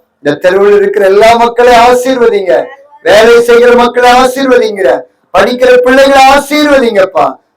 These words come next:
இந்த தெருவில் இருக்கிற எல்லா மக்கள் மீதும், இந்த ஊர்ல இருக்கிற எல்லா மக்கள் மீதும் ஏசப்பா உம்முடைய ஆசீர்வதிக்கிற கரம் இறங்கட்டும் என்று ஜெபிக்கிறேன். நீர் அப்படி செய்கிறதற்காய் நன்றி.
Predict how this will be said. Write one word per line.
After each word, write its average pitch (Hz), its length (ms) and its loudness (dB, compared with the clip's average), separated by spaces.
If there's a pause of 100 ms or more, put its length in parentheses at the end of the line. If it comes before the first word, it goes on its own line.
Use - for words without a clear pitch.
(100)
இந்த 151 140 -6
தெருவில் 202 380 -2
இருக்கிற 208 300 -2
எல்லா 240 300 0
மக்கள் 240 440 0
மீதும், 220 420 -2 (160)
இந்த 190 200 -4
ஊர்ல 254 260 0
இருக்கிற 254 320 0
எல்லா 269 300 2
மக்கள் 262 380 0
மீதும் 202 420 -4 (260)
ஏசப்பா 226 460 0
உம்முடைய 226 320 0
ஆசீர்வதிக்கிற 262 800 0
கரம் 262 500 0 (280)
இறங்கட்டும் 285 760 0
என்று 254 540 0 (220)
ஜெபிக்கிறேன். 147 580 -4
நீர் 139 180 -8
அப்படி 147 180 -6
செய்கிறதற்காய் 185 800 -2
நன்றி. 220 580 -4